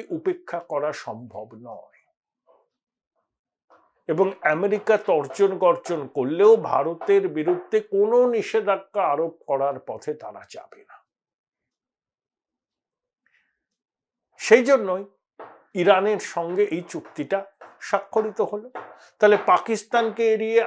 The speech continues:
আফগানিস্তান, রাশিয়া, এমনকি ইউরোপ, সেন্ট্রাল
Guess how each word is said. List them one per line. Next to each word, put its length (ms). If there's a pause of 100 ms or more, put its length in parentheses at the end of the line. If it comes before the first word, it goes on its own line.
(120)
আফগানিস্তান, 720 (200)
রাশিয়া, 460 (240)
এমনকি 280 (100)
ইউরোপ, 320 (1600)
সেন্ট্রাল 340